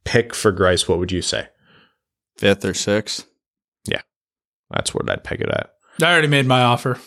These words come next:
Speaker 1: What did you say?
Speaker 3: A third.
Speaker 1: Third? Oh, okay. Hey, hey, if, if they get a third for Greiss, I think that's a, you know, not that you're gonna be doing backflips for an extra third round pick, but I think that's a steal for value.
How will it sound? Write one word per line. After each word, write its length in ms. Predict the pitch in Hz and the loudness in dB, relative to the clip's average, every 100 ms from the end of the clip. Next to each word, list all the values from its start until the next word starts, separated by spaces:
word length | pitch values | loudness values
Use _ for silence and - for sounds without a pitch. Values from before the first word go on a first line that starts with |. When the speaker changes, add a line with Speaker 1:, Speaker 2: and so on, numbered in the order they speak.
| - _ _ _ _ _ - | -20 _ _ _ _ _ -2
Speaker 1:
What 120 | 110 | 2
did 100 | 110 | 2
you 100 | 117 | 0
say? 320 | 117 127 139 - _ _ _ _ _ _ _ _ _ - | 2 4 4 -2 _ _ _ _ _ _ _ _ _ -16
Speaker 3:
A 60 | 131 | -10
third. 380 | - 117 127 | -4 -2 -2
Speaker 1:
Third? 460 | - - 101 135 - _ - | -2 4 4 4 -2 _ 2
Oh, 180 | 104 | 4
okay. 240 | 104 - 82 _ _ _ _ _ - | 4 2 0 _ _ _ _ _ 0
Hey, 200 | 127 127 - _ - | 2 2 -4 _ -2
hey, 280 | 127 135 101 | 2 4 2
if, 180 | 101 107 | -2 -4
if 280 | - 117 | 0 2
they 140 | 104 120 | 4 4
get 140 | 143 | 6
a 60 | 139 | 4
third 260 | 123 113 | 6 4
for 120 | - 101 | 4 4
Greiss, 300 | 104 92 - | 6 4 2
I 60 | |
think 200 | 90 98 | 0 0
that's 180 | 87 82 | -2 -4
a, 120 | 82 76 - _ _ _ _ _ _ _ | -4 -8 -12 _ _ _ _ _ _ _
you 80 | - | 2
know, 80 | 110 | 6
not 180 | 113 117 | 6 4
that 80 | 110 | 4
you're 120 | 107 | 4
gonna 120 | 107 | 4
be 80 | 101 | 4
doing 240 | 101 98 | 4 4
backflips 460 | 90 98 - 98 - | 4 2 2 0 0
for 180 | - 95 | 0 2
an 80 | |
extra 220 | 95 - 104 | 2 0 0
third 220 | 101 98 | 2 4
round 200 | 90 85 | 2 2
pick, 240 | 107 92 | -2 -2
but 120 | - | 0
I 60 | 82 | 0
think 160 | 82 85 | 0 -4
that's 180 | 69 71 | -4 0
a 40 | |
steal 300 | - - 58 | 0 2 0
for 140 | - | -2
value. 420 | - 58 53 64 | -6 -4 -4 -8